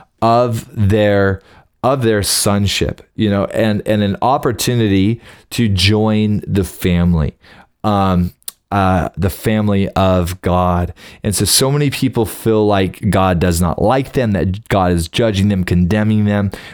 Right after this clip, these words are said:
like the church is just out there judging them and condemning them. A lot of people have had very hurtful experiences because of Christians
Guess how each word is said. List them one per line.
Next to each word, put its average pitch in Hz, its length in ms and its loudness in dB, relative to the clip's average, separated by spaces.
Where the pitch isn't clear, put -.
like 90 160 -2
the 82 100 -4
church 135 420 -2
is 104 140 0
just 104 340 0
out 107 240 0
there 104 140 2
judging 101 420 0
them 98 160 0
and 92 100 0
condemning 95 440 2
them. 92 180 0
A - 40 -2
lot 120 120 2
of 117 60 -6
people 107 240 0
have 98 80 0
had 90 220 2
very 113 400 2
hurtful 95 520 0
experiences 101 720 0
because 85 300 -2
of - 80 -12
Christians 98 500 -2